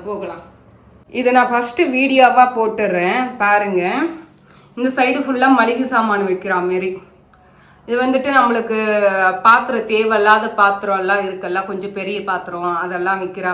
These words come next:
மாரி நான் இங்கே வச்சிருந்தேன். இது வந்து மேலே ஸ்லாப்புக்கு நான் அடிச்சு வச்சிருக்கேன்.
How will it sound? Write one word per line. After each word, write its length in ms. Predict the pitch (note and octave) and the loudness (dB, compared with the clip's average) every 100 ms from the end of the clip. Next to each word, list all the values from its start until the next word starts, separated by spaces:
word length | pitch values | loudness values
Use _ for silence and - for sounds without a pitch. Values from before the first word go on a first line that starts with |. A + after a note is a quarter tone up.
| F3+ | -2
மாரி 220 | F3 G#3+ | -4 -4
நான் 220 | F#3+ E3+ | -4 -6
இங்கே 160 | E3 E3 | -8 -12
வச்சிருந்தேன். 520 | E3+ - F3 E3+ D#3+ - _ _ _ _ - _ _ _ _ _ _ - G#3 | -14 -14 -12 -10 -12 -18 _ _ _ _ -20 _ _ _ _ _ _ -10 -4
இது 100 | A3+ | 0
வந்து 260 | G#3+ A#3+ | 2 2
மேலே 400 | C4+ G#3+ A3+ A#3+ G#3 - - - - - - | 2 4 4 4 0 -2 -10 -20 -20 -20 -20
ஸ்லாப்புக்கு 580 | - A#3+ A3 A3+ B3 A3 | -8 4 4 4 0 -6
நான் 180 | G3 F3 | -2 -2
அடிச்சு 220 | F3 F3+ G3 | -4 -8 -12
வச்சிருக்கேன். 580 | - F3+ D#3+ F3 A3 | -12 -12 -10 -6 -4